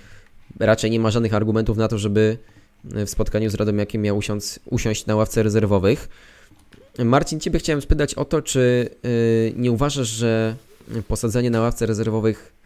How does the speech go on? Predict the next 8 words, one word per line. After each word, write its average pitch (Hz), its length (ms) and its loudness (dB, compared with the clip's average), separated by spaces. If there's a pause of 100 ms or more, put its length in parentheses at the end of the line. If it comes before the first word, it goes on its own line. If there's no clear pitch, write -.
(380)
Michała 113 400 0
Szromnika 113 500 -2
może 113 280 -2
mieć 110 320 -6
jakiś 110 300 -4
wpływ - 280 -2
na 107 100 -4
szatnię? 127 420 -4